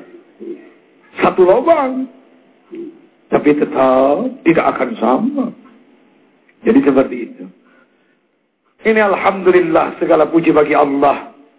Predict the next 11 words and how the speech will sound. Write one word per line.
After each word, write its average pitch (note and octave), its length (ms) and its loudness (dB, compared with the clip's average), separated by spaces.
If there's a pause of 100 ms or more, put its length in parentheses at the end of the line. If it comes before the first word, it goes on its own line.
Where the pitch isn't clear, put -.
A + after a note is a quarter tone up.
(600)
Kita D3 240 0
dipertemukan C#3 720 -2
lagi B2+ 280 0
sekarang. B2+ 440 0 (1200)
Setelah C#3 400 0
sekian C#3 400 0
lama C3+ 480 0
nggak C#3 240 -4
ketemu C#3+ 320 -2
ya, C3+ 160 4
Bu. E3 160 -6